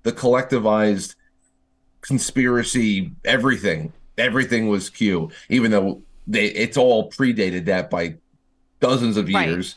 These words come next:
Speaker 2: Yeah.
Speaker 1: So that's just where I'm at right now. I, there's, there's far less of a political explanation for a lot. This, we can go by,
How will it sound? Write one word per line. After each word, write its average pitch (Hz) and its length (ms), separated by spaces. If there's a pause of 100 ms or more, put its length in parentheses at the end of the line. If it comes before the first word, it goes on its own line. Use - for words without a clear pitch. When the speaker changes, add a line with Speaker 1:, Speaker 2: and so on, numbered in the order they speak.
(140)
Speaker 2:
Yeah. 190 260 (140)
Speaker 1:
So 151 260 (880)
that's 156 180
just 151 160
where 156 160
I'm 139 100
at 135 180
right 98 200
now. 95 420
I, 120 100
there's, 123 260
there's 123 200
far 143 320
less 120 320
of 110 80
a 98 60
political 117 500
explanation 104 580
for 98 120
a 98 60
lot. 95 200 (160)
This, 165 460 (160)
we 135 140
can 135 140
go 120 180
by, 110 560